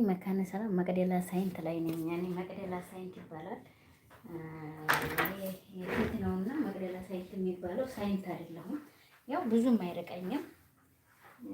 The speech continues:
የኔ መካነ ሰላም መቅደላ ሳይንት ነው የሚባለው።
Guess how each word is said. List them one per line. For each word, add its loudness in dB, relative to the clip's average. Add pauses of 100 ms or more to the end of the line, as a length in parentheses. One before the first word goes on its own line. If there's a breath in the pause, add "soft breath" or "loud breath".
(140)
የኔ 4
መካነ -2
ሰላም -2
መቅደላ -2 (120)
ሳይንት -10
ነው -6
የሚባለው። -10